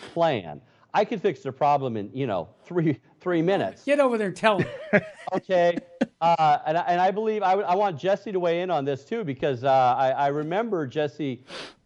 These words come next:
Speaker 1: talking about this problem and the solution. And I want to bring this up here.
Speaker 2: Sure.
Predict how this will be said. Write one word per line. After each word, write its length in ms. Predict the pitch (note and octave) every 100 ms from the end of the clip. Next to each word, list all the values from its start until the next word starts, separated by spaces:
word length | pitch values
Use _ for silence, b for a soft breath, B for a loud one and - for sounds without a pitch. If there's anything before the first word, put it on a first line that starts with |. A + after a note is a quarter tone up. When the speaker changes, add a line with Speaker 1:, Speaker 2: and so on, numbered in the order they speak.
| _ F3+
Speaker 1:
talking 360 | G3 G#3+ F#3
about 300 | C#3+ C3+ B2+
this 160 | C3+ A#2+
problem 520 | - D3 C3 B2 B2
and 160 | C3 B2+
the 60 |
solution. 880 | B2 - D#3 A3+ C#4+ - A2 G2+ A#2 - _
And 100 | C3+
I 60 | D3+
want 160 | F#3 D#3+
to 60 |
bring 380 | A2+ A2 E3+ F3+
this 180 | C#3+ -
up 220 | G3+ -
here. 180 | C3 G#2+
Speaker 2:
Sure. 160 | -